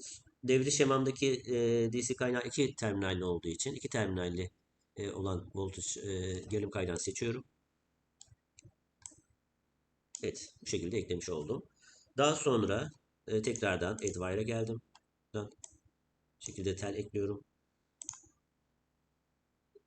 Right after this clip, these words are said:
İkinci kolu çizmek için yine bir diyot eklemem gerekiyor. Dolayısıyla diyot ekle kısmına geldim. Diyot ekledim.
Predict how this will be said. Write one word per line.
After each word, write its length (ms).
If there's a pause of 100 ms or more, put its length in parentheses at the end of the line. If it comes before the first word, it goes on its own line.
(580)
İkinci 280
kolu 400
çizmek 320
için 200
yine 380
bir 160
diyot 180
eklemem 400
gerekiyor. 680
Dolayısıyla 480
diyot 260
ekle 200
kısmına 260
geldim. 320 (880)
Diyot 180
ekledim. 400